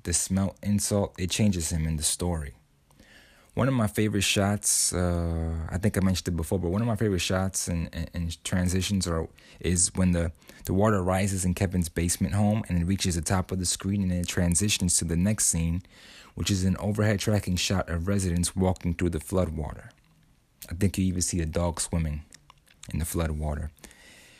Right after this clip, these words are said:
When Kevin later asks his dad what his plan is, his dad responds with a defeatist attitude. He says he has no plan 'cause life never works out anyway.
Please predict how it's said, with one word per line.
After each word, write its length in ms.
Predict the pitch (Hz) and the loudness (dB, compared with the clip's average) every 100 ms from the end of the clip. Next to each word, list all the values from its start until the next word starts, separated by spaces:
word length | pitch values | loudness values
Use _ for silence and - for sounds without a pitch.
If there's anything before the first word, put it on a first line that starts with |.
| - - | -14 0
When 160 | 110 | 0
Kevin 400 | 110 147 151 147 | 2 2 2 2
later 280 | 117 113 107 | 4 4 4
asks 340 | 101 104 101 - | 2 2 2 2
his 180 | 104 | 2
dad 260 | - 95 98 | 4 4 4
what 160 | 98 95 | 4 2
his 160 | 87 | 0
plan 460 | - - 110 110 87 | -2 0 4 4 4
is, 300 | 78 78 - | 2 -2 0
his 120 | 92 | 0
dad 260 | 85 98 95 | 4 4 4
responds 380 | 90 - 92 | 0 2 2
with 160 | 90 - | 0 -2
a 20 | |
defeatist 520 | 80 - - 98 90 - | -6 -4 0 0 0 -2
attitude. 560 | 87 87 90 - 95 | -2 -2 -2 -2 -2
He 60 | 90 | -2
says 260 | - 90 | -2 -2
he 140 | 87 85 | 0 0
has 260 | 85 87 | 0 0
no 140 | 95 87 | 0 -2
plan 420 | - 98 92 101 | 0 0 2 0
'cause 220 | 92 82 | -4 -2
life 200 | 87 87 | 0 0
never 220 | 92 85 82 | 0 0 0
works 220 | 85 90 | 0 0
out 100 | 82 | 0
anyway. 460 | 85 90 90 90 | 2 0 0 -4